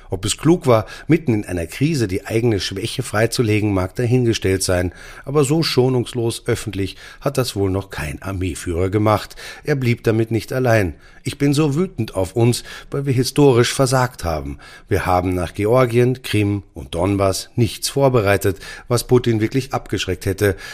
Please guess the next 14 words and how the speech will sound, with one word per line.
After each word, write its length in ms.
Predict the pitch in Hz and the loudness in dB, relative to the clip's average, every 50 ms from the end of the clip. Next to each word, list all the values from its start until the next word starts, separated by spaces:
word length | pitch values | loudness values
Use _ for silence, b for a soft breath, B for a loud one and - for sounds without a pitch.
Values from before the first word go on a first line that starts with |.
| B B | B B
schrieb 320 | - - 147 139 143 - | 0 0 0 0 0 -2
Annegret 580 | 104 101 101 87 - 82 80 80 - - - - | 0 0 0 -2 -2 -2 -4 -4 -4 -8 -14 -16
Kramp-Karrenbauer 1000 | - - 113 117 - - - 85 85 85 85 95 90 78 76 73 73 73 78 78 | -10 -8 -8 -8 -8 -6 -4 -2 0 0 0 0 0 -2 -4 -4 -4 -6 -6 -6
auf 160 | 82 82 - | -8 -10 -8
Twitter. 420 | - - 98 95 - 104 95 87 - B B B B B B | -6 -6 -4 0 2 2 2 2 0 B B B B B B
Von 160 | - 76 69 | -12 -10 -8
zweitausendneunzehn 1000 | - 76 73 - - 69 64 - 71 76 85 95 110 104 - - 110 107 107 101 - - | -8 -8 -10 -10 -12 -14 -12 -12 -8 -4 -2 0 0 0 0 0 0 -2 -2 -4 -8 -10
bis 160 | - 120 - - | -10 -10 -6 -4
zweitausendeinundzwanzig 1300 | 117 101 98 - 110 107 117 123 - - 123 131 131 127 117 98 - 101 92 90 85 - 92 92 - b b b b | -2 -2 -2 -2 -2 -2 -4 -4 -4 -2 -2 0 2 2 0 0 -2 -4 -4 -4 -4 -6 -6 -8 -8 b b b b
war 160 | - 135 135 | -4 -4 -2
sie 100 | 117 117 | 0 -2
immerhin 580 | 113 - 151 123 113 107 92 82 85 82 80 - - _ - | -2 -2 0 0 0 0 0 0 -2 -4 -6 -8 -12 _ -6
deutsche 380 | 82 78 - - - - - - | -6 -4 -4 -6 -10 -10 -10 -8
Verteidigungsministerin. 1160 | 104 101 - - 85 78 76 78 73 71 69 - - - 73 69 69 - - - - - | -10 -8 -6 -6 -6 -6 -6 -6 -8 -10 -10 -10 -10 -12 -12 -12 -12 -12 -14 -14 -16 -20